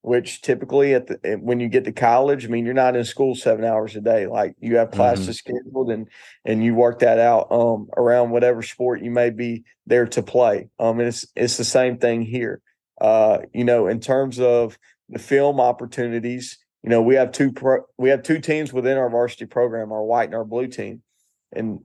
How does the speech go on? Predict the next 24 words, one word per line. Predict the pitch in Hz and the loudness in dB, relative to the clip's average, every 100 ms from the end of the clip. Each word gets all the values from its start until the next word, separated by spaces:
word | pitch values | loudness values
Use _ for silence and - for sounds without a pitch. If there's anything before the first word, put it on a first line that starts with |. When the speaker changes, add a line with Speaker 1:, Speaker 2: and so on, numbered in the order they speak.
| - | 0
Speaker 1:
that's | 123 127 - | 2 2 2
why | 127 127 | 2 4
we | 123 120 | 4 2
do | 104 143 | 2 4
that. | 127 120 - | 4 4 2
So | - 120 113 | 0 2 2
we're | 117 120 | -2 -2
playing | 131 131 120 | 0 0 0
a | |
varsity | 113 123 123 131 | 0 0 -2 -4
game | 120 127 | -4 -2
on | 120 | -4
a | 113 | -6
Thursday | 113 117 131 139 139 | -2 -2 0 -2 0
night | 143 151 - _ _ _ _ | -2 -4 -6 _ _ _ _
and | 117 135 | 0 0
Speaker 2:
Mm-hmm. | 139 | 2
Speaker 1:
a | |
varsity | 127 127 - | 2 0 -4
game | 120 127 123 | -2 -2 0
on | 120 | -4
a | |
Friday | 113 123 123 117 | 0 2 4 2
night. | 110 90 71 | -2 -8 -10